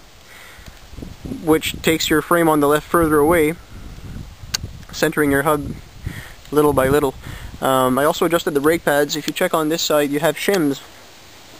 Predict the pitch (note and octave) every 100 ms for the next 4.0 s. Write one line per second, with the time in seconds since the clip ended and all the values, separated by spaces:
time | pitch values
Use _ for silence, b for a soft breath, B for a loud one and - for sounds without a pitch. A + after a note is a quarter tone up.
0 | - - - - E3 D3 D#3 - E3+ E3
1 | D3 - - - - - - - - -
2 | D3 C#3 D#3 D3+ - C#3+ - - B B
3 | B - D#3 E3 D3+ - - - C3+